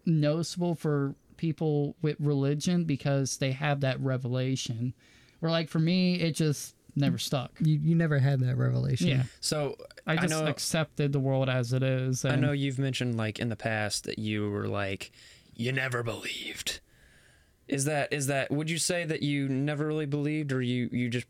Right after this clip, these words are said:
Speaker 3: progressively came to disbelief, or, like,
Speaker 1: I
Speaker 3: how would you
Speaker 1: guess,
Speaker 3: describe that?
Speaker 1: uh, again, with the graph, I guess kinda, like, at the very top is, like, belief.
Speaker 3: Mm-hmm.
Speaker 1: And for me, I mean, being raised around it,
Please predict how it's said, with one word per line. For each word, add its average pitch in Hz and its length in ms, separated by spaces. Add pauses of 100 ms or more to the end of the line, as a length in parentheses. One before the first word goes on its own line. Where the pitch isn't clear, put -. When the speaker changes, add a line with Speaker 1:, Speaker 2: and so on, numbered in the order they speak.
Speaker 3:
progressively 123 1000 (240)
came 113 460 (100)
to - 80
disbelief, 110 800
or, 113 100
like, 110 300
Speaker 1:
I 185 60
Speaker 3:
how 147 100
would 247 80
you 254 60
Speaker 1:
guess, 123 80
Speaker 3:
describe 95 400
that? - 160 (260)
Speaker 1:
uh, 180 140 (920)
again, 214 300
with 214 120
the 160 100
graph, 147 480
I 175 160
guess 196 560 (800)
kinda, 170 480
like, 147 240 (160)
at 165 140
the 156 80
very 165 360
top 170 320
is, 151 100
like, 143 200
belief. 139 760 (140)
Speaker 3:
Mm-hmm. 120 280 (140)
Speaker 1:
And 170 180
for 156 140
me, 156 520 (140)
I 151 100
mean, 131 120
being 139 300
raised 139 400
around 131 440
it, 139 180